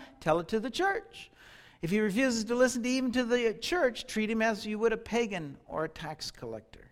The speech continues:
And so you may be asking yourself, because I certainly did, "How do these fit together? How can we forgive and yet treat a person like a Gentile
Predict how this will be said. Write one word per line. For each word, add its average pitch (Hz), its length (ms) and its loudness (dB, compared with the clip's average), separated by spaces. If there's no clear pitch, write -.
And 269 100 0
so 302 180 10
you 269 200 4
may 277 160 6
be 196 200 0
asking 254 460 6
yourself, 196 440 0
because 170 240 -4
I 196 120 2
certainly 120 400 -8
did, 131 300 -8
"How 349 300 12
do 381 120 10
these 370 280 12
fit 202 260 4
together? 143 420 0
How 381 300 12
can 359 260 8
we 311 160 6
forgive 262 880 10
and 240 180 4
yet 277 460 8
treat 370 220 8
a 311 60 6
person 262 420 4
like 277 180 6
a 320 80 6
Gentile 247 920 6